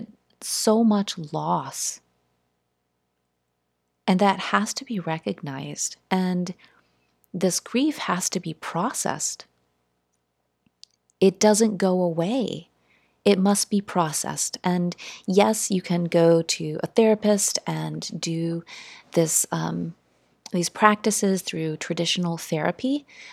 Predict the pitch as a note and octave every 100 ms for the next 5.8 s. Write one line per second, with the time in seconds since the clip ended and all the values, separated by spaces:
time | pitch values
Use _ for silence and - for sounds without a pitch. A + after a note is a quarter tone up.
0 | - - - G3 A3 - C4+ C#4 - _
1 | - - _ _ _ _ _ _ _ _
2 | _ - F#3+ G3 G#3+ - - - _ _
3 | - - A#3 - C4+ G3+ D#3 D3+ D3+ D3
4 | D#3 - - _ _ G#3 G#3 G3 G3+ -
5 | A#3+ G3+ - - - - - -